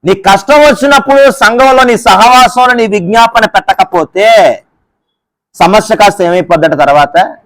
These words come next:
అంటే నేను, నేను ప్రే పవర్ కలిగిన వ్యక్తిని కదండి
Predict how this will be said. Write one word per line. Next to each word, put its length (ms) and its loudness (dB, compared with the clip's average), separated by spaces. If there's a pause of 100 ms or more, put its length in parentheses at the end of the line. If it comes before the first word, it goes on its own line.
(680)
అంటే 120 -4
నేను, 200 -2
నేను 140 -2
ప్రే 240 -4
పవర్ 280 2
కలిగిన 400 0
వ్యక్తిని 340 -4
కదండి 460 -2